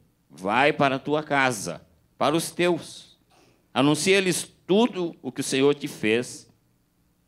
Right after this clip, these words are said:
e como teve compaixão de ti." Então ele foi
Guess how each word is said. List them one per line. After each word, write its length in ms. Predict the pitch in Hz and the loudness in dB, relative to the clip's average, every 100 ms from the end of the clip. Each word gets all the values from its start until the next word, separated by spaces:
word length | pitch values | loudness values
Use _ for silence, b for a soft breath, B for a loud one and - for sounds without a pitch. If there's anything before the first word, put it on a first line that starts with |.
| - | -20
e 80 | - | 0
como 320 | 175 180 170 | 4 6 4
teve 440 | 170 - 220 233 | 0 4 4 4
compaixão 600 | 196 156 139 120 - 95 | 0 -2 0 -4 -4 -6
de 120 | 101 | -6
ti." 300 | 95 - - _ _ _ _ _ _ _ _ _ - | -8 -10 -16 _ _ _ _ _ _ _ _ _ -14
Então 280 | 104 117 | -4 2
ele 160 | 123 123 | 2 0
foi 540 | 123 143 123 101 - | 0 2 4 2 -6